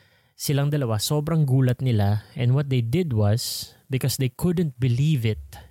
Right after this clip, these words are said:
you know, they try to do things their own way. Kaya, ang nangyari, nagkaroon ng anak si Abraham kay Hagar. And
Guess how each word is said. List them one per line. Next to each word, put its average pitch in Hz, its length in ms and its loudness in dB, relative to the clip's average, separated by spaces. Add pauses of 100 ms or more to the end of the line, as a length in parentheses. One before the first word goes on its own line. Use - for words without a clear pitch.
(100)
you 117 160 -2
know, 120 240 0 (1040)
they 139 240 -2
try 143 320 -2
to 127 460 0
do 131 420 -2
things 127 240 -2
their 120 220 -2
own 110 180 -2
way. 110 400 -4 (1040)
Kaya, 117 320 2 (1400)
ang 135 160 0
nangyari, 131 480 2
nagkaroon 110 400 0
ng 107 160 0 (640)
anak 127 320 -2
si 117 400 -2
Abraham 107 720 -2 (320)
kay 113 160 0
Hagar. 110 720 -2 (1300)
And 131 320 0